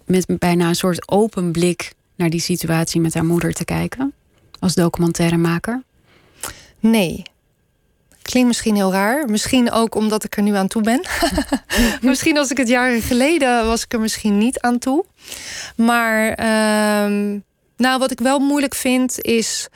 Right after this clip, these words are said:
Speaker 2: juist, ehm, die momenten dat ze als kind ook zo om die vader roept of als ze het zo moeilijk heeft. Dat vind ik wel heel moeilijk om te zien. Weet je, die, die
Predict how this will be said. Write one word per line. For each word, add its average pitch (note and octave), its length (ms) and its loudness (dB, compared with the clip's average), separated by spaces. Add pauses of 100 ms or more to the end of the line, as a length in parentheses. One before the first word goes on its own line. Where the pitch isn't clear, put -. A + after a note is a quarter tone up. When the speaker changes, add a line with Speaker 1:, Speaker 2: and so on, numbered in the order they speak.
(140)
Speaker 2:
juist, A3 720 -2 (760)
ehm, G3+ 840 0 (420)
die G#3 200 0
momenten G#3+ 520 2
dat G#3 200 -2
ze G3+ 260 0
als - 300 -2
kind C#4+ 400 0
ook F3 220 -4
zo F3+ 300 -2
om F#3+ 240 0
die F#3 140 -2
vader F3+ 640 0 (280)
roept G#3+ 400 -2
of F3+ 180 -6
als G3 140 -4
ze G3+ 100 0
het G3 140 0
zo F#3+ 180 0
moeilijk G3+ 360 2
heeft. - 240 -12
Dat - 200 -2
vind A3 160 0
ik G3 100 -6
wel G3 180 2
heel F3 200 0
moeilijk E3+ 560 -4 (400)
om F#3 160 0
te - 120 -6
zien. F#3 360 2
Weet F3+ 200 0
je, G3+ 100 -2
die, F#3 220 0
die F3 160 -4